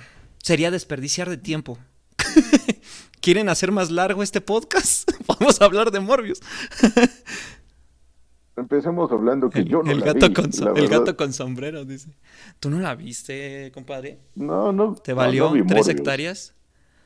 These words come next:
Speaker 2: Cuando quitaron la referencia a Spider-Man, dije, "Yo no voy a ver esta cosa".
Speaker 1: Dice, salió en abril. Ya ves, que a principios de año salió. Barbie.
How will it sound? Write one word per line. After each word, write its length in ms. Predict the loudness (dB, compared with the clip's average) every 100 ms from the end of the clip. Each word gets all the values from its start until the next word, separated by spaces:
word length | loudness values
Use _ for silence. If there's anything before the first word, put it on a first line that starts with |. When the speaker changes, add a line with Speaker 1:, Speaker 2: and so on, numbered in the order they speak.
| _ _ _ _ _ _ _ _ -16
Speaker 2:
Cuando 400 | 0 0 2 0
quitaron 440 | 0 2 4 4 4
la 120 | 4
referencia 560 | 4 4 2 2 2 -2
a 20 |
Spider-Man, 600 | 0 -4 -2 -2 -4 -4
dije, 220 | -2 -2
"Yo 120 | -4
no 100 | -6
voy 160 | -6 -6
a 60 |
ver 140 | -6 -8
esta 200 | -10 -18
cosa". 280 | -16 -16 -18 _ _ -20 _ -10
Speaker 1:
Dice, 260 | -8 -6
salió 260 | -6 -6 -6
en 80 | -4
abril. 420 | -6 -6 -8 -12 _ _
Ya 120 | -8
ves, 300 | -6 -8 -12
que 80 | -12
a 120 | -14
principios 460 | -10 -10 -10 -10 -10
de 80 | -8
año 160 | -8 -10
salió. 340 | -12 -14 -18 _ _ _ _ _ _ _ -2
Barbie. 480 | 2 2 0 -8